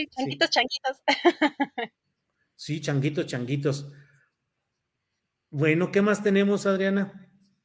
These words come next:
Speaker 2: Pues ya estamos aquí, ya listísimo nuestro querido Salvador Frausto y Jorge Meléndez, ya puestísimos aquí,
Speaker 1: Ay,
Speaker 2: ya en la
Speaker 1: espérame
Speaker 2: mesa.
Speaker 1: ahora. Bueno, sí, Andrés. Espérame, espérame.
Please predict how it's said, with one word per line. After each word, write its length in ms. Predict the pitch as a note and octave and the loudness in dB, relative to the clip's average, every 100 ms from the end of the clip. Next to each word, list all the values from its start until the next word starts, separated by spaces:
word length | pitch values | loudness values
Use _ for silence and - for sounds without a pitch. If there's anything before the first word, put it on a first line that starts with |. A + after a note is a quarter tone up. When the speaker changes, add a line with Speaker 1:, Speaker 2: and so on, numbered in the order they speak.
| _ - - | _ -18 -8
Speaker 2:
Pues 140 | A#4 - | -2 0
ya 80 | |
estamos 320 | B3+ G4 A#4+ F#4+ | 0 0 0 0
aquí, 260 | - D#4+ - | 0 -2 0
ya 180 | D#4 F4+ | 0 0
listísimo 500 | C#4+ - D#4+ F#4 F4 | -4 -2 0 0 2
nuestro 280 | D4+ B3+ | 0 0
querido 360 | A#3+ B3 C4 C#4+ | -2 0 4 4
Salvador 540 | C#4+ G#3 F#3+ F#3 G#3 | 4 0 2 0 -2
Frausto 560 | - G#3 A3+ - D#4+ F#4 | 0 0 0 -2 -2 0
y 140 | C#4 | -2
Jorge 260 | A3 F#3 - | -6 -8 -6
Meléndez, 460 | A#3 G3+ C#4 F4 - | -4 -2 -2 -6 -6
ya 140 | A3+ - | -6 -6
puestísimos 720 | A#3+ - D4 - C#4+ C4+ B3 | -4 -4 -2 -4 -2 -2 -4
aquí, 260 | A3 - | -6 -4
Speaker 1:
Ay, 60 | B3+ | 0
Speaker 2:
ya 200 | B3+ B3+ | 4 2
en 100 | C4 | 0
la 240 | G#3 G#3+ G3+ | -10 -10 -4
Speaker 1:
espérame 280 | A#3 A#3+ A#2+ | -2 0 0
Speaker 2:
mesa. 140 | A2+ A2 | -2 0
Speaker 1:
ahora. 760 | D3 D#3 D#3 D3 - - - _ _ _ _ _ _ _ _ _ _ _ _ _ _ _ _ _ | 2 4 0 -4 -12 -20 -20 _ _ _ _ _ _ _ _ _ _ _ _ _ _ _ _ _
Bueno, 720 | A#2+ D3 D#3 F3 F#3+ - - _ _ _ _ | 0 2 4 2 -2 -10 -18 _ _ _ _
sí, 220 | - E3+ | -6 2
Andrés. 680 | F3 E3+ F3 E3+ - - _ _ _ _ _ _ _ _ _ _ _ _ _ _ _ _ _ _ _ _ _ | 4 4 4 2 -4 -12 _ _ _ _ _ _ _ _ _ _ _ _ _ _ _ _ _ _ _ _ _
Espérame, 400 | - A#2 B2 A#2 | -6 -2 -2 -4
espérame. 600 | - - C#3 D3 D3+ | -8 -6 -2 -2 -4